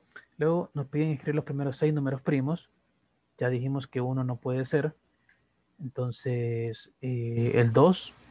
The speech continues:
sería el primer número primo. El tres el siguiente. Y el cuatro no po-, eh, no podría ser número primo. El, el, los siguientes serían cinco, siete, once y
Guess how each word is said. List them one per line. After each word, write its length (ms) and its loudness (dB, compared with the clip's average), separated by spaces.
sería 300 2
el 80 2
primer 340 2
número 300 6
primo. 380 4
El 200 2
tres 280 4
el 120 0
siguiente. 580 6
Y 100 4
el 140 4
cuatro 360 6
no 200 4
po-, 160 6
eh, 300 6
no 120 4
podría 300 4
ser 180 2
número 280 4
primo. 340 6
El, 320 2
el, 220 2
los 140 2
siguientes 280 -2
serían 340 4
cinco, 500 4
siete, 600 4
once 420 0
y 120 2